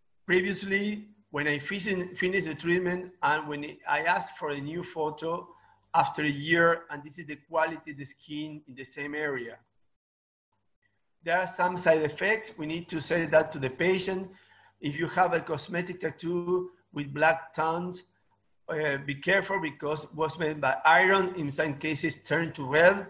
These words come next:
The patient loved this new tone, but take care, uh, about the, the white one because was, was made by titanium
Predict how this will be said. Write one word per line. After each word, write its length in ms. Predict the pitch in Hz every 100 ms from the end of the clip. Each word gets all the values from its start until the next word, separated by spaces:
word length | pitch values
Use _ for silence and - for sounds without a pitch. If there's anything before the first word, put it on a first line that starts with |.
| - _ _ _ _ -
The 140 | 151
patient 520 | 151 185 180 185 180 - _ 160
loved 460 | 139 196 233 - - 143
this 200 | 143 151
new 480 | 143 156 156 147 - -
tone, 380 | 165 190 214 - _ _
but 500 | 147 156 156 165 - - _ _ _ _ _ - -
take 240 | 180 180
care, 540 | 170 170 190 196 - - -
uh, 300 | 139 151 143
about 440 | 151 156 156 156 139
the, 180 | 139 -
the 80 | 147
white 420 | 147 151 190 196
one 380 | - 190 180 185
because 440 | 165 147 175 156 143
was, 280 | 160 147 - 175 -
was 240 | 165 160 -
made 240 | 156 160
by 140 | 156 143
titanium 720 | 139 131 156 180 180 185 190